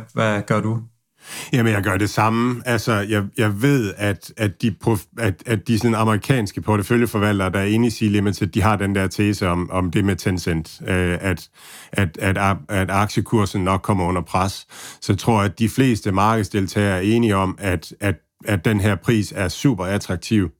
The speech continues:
Speaker 2: på lang sigt, men at vi sagtens kan komme længere ned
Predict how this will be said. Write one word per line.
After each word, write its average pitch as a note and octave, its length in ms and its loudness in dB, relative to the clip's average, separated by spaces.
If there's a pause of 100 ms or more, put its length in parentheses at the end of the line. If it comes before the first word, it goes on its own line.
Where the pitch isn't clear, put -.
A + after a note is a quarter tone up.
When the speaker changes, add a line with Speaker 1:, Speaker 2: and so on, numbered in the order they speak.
Speaker 2:
på A2 100 0
lang G#2 280 0
sigt, F#2 360 -6 (400)
men G2+ 220 2
at G2 260 -2
vi G2+ 80 2
sagtens F#2+ 440 -2
kan G2 140 0
komme F#2+ 200 0
længere G2+ 280 2
ned G2 240 0